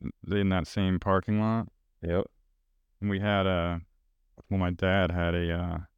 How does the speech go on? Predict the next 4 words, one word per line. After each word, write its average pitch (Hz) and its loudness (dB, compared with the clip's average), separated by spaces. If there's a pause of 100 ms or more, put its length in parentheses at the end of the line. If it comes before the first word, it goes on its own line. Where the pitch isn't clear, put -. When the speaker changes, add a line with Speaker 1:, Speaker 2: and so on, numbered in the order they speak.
(2250)
Speaker 1:
a 85 0
storage 104 0
unit 87 0
there 87 -2